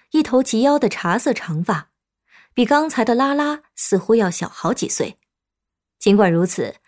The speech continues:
我还是鼓起勇气上前与她攀谈。“干嘛？好吓人！你不会是警察吧？”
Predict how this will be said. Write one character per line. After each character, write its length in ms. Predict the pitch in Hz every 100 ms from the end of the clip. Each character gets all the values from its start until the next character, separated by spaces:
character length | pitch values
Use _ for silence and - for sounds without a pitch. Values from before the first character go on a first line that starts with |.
| _ _
我 80 | 196
还 220 | 190 185
是 120 | 240
鼓 160 | 277 190
起 140 | 196
勇 180 | 208 165
气 200 | - 226
上 200 | 214 190
前 360 | 160 - 156 160
与 160 | -
她 180 | - -
攀 260 | 175 - 262
谈。 280 | - - - _ _ _ _ _ _ _ _ _ _ _ _ _ _ _ _ -
“干 100 | 269
嘛？ 400 | 202 190 170 165 - - _ _ _ _ _
好 220 | - 254
吓 240 | - 392
人！ 400 | 247 196 190 214 _ _ _ _ _ _ _ _
你 140 | - 247
不 120 | 269
会 140 | 339
是 100 | 320
警 220 | 240 202 147
察 300 | - 160 190
吧？” 300 | 233 -